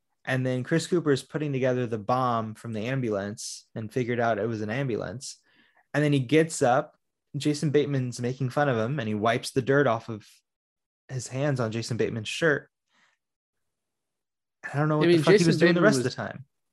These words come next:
Speaker 2: Jason Bateman was doing stuff before that. I just don't really remember what it was. What's funny is they actually only investigate for, like, a day. <laughs> Once they're actually able to investigate, it's literally only a day.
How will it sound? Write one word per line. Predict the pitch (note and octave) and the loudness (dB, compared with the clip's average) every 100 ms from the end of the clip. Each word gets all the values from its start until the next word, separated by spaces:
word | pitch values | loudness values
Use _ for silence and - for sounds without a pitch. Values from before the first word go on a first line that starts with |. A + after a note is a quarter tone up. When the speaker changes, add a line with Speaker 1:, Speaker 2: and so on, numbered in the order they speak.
| - | -12
Speaker 2:
Jason | F#3+ - F3 | -10 -8 -6
Bateman | F3 D#3+ C3+ | -4 -2 -2
was | A#2 | -2
doing | A2+ C3 | -4 -6
stuff | - - A2 | -4 -4 -6
before | G#2+ - G#2+ | -8 -4 -2
that. | F#2+ | -2
I | |
just | G2+ - | -6 -8
don't | F2+ | -10
really | D2 C#2+ | -8 -8
remember | C#2 C#2+ C#2 A#1+ | -6 -6 -8 -8
what | C2 | -6
it | |
was. | A#1+ C#2+ E2+ - - _ _ _ _ _ _ _ _ _ _ _ | -6 -6 -8 -12 -18 _ _ _ _ _ _ _ _ _ _ _
What's | E3 D3 | 0 2
funny | F3+ G3+ | 6 8
is | G#3 | 8
they | C#3 A#2+ | 8 4
actually | C3+ - D#3 | 2 2 2
only | B2+ B2+ | 4 4
investigate | A#2 G#2 - - F2+ - - | 4 2 -2 -4 -6 -6 -4
for, | G2+ | -2
like, | F#2 - - _ _ _ _ _ _ _ _ _ _ _ _ _ _ | -2 -4 -14 _ _ _ _ _ _ _ _ _ _ _ _ _ _
a | G2 | -4
day. | F2+ G2 G2 A2+ - - - _ _ D#3+ | 0 0 2 0 -4 -20 -20 _ _ -2
<laughs> | - _ _ _ _ _ _ _ _ _ _ _ - | -2 _ _ _ _ _ _ _ _ _ _ _ 0
Once | B2+ C3 | 0 4
they're | E3 - | 2 4
actually | A#2 A#2 - A2+ | 2 2 2 4
able | A2 A2 | 2 0
to | G#2+ G#2+ | -2 -2
investigate, | G2+ G2 - F#2+ | -2 -6 -4 -2
it's | F#2+ - | -2 -4
literally | G2+ G2 G2 F#2+ | -2 0 -2 -2
only | F#2+ F#2+ | -4 -4
a | F#2+ | -4
day. | G1+ G1+ | -6 -6